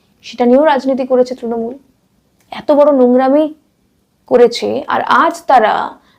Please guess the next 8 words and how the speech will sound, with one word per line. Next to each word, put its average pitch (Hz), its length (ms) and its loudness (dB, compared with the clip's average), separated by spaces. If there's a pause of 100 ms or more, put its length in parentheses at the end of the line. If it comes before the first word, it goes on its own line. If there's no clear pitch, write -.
(140)
দাদা 220 400 2
সম্বোধন 254 600 -2
নিয়ে 262 280 0
এত - 300 -8 (120)
সমস্যায় 262 600 0
পড়ে 196 200 -2
গিয়েছে 196 540 -2 (680)
যে 330 200 4